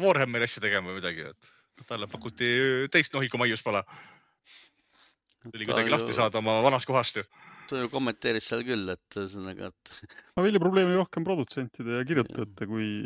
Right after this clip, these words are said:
Speaker 3: kui näitlejatega, nii palju kui mina tean.
Speaker 2: Ei, jah, tal oligi see, et ühesõnaga, et härrased
Speaker 3: Tema,
Speaker 2: ei olnud
Speaker 3: tema
Speaker 2: ühesõnaga
Speaker 3: teadis
Speaker 2: raamatut
Speaker 3: paremini.
Speaker 2: lugenud.
Speaker 3: Tema teadis paremini, jah, kui need,
Speaker 2: Ja,
Speaker 3: kui need
Speaker 2: ja pro-,
Speaker 3: produtsendid.
Speaker 2: produtsendid ütlesid,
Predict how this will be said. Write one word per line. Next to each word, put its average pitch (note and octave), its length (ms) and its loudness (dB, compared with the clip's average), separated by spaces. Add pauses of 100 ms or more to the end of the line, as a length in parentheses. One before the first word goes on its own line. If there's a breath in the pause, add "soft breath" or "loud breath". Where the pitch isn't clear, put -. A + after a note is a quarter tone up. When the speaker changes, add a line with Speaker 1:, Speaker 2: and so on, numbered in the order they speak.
(320)
Speaker 3:
kui C3 160 0 (240)
näitlejatega, B2 400 -2
nii A2+ 140 4
palju G#2+ 100 4
kui C3 80 8
mina A2 140 6 (100)
tean. - 220 -8 (760 loud breath)
Speaker 2:
Ei, D3+ 360 2
jah, D3+ 160 4
tal D3 240 2
oligi G#2 240 2
see, G#2 160 0
et G2+ 240 -6
ühesõnaga, G2+ 400 -6
et - 180 -6 (460 loud breath)
härrased A#2+ 320 2
Speaker 3:
Tema, F#3 160 8
Speaker 2:
ei B2 80 6
olnud A#2 80 0
Speaker 3:
tema F3+ 160 4
Speaker 2:
ühesõnaga C3+ 80 6
Speaker 3:
teadis D3 80 8
Speaker 2:
raamatut B2 320 4
Speaker 3:
paremini. E3+ 240 2
Speaker 2:
lugenud. G#2 520 0 (360)
Speaker 3:
Tema D3+ 320 -12
teadis B2 320 -16
paremini, C#3 480 -8
jah, C3+ 240 -10
kui C3+ 160 -20
need, - 160 -10
Speaker 2:
Ja, A#2 80 0 (240)
Speaker 3:
kui - 140 -10
need B2 100 -4
Speaker 2:
ja B2 80 4
pro-, C3+ 160 0
Speaker 3:
produtsendid. C3+ 380 2 (760 soft breath)
Speaker 2:
produtsendid C3 640 2
ütlesid, B2 240 -8